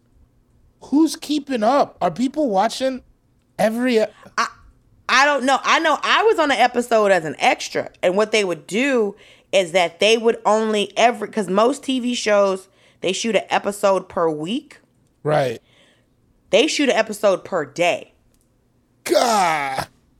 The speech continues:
Speaker 2: So every scene, they would take three takes and then move on.
Speaker 1: <laughs> Do the actors even know their lines? How do you do that?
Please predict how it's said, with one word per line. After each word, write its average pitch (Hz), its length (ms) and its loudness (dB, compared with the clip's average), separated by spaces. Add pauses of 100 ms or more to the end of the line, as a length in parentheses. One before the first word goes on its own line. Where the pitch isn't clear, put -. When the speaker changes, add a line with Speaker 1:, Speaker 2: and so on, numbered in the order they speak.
(680)
Speaker 2:
So 220 580 2
every 302 420 2
scene, 302 760 -2
they 214 140 2
would 214 140 -2
take 208 240 0
three 277 360 -2
takes - 680 -4 (200)
and 190 220 0
then 202 200 0
move 202 280 -2
on. 143 240 -2 (540)
Speaker 1:
<laughs> - 520 -20
Do 220 120 -4
the 220 100 2
actors 233 440 -2
even 226 260 -2
know 208 160 2
their 190 180 4
lines? 185 460 0
How 202 180 0
do 320 80 4
you 262 120 2
do 165 320 -2
that? 123 320 -4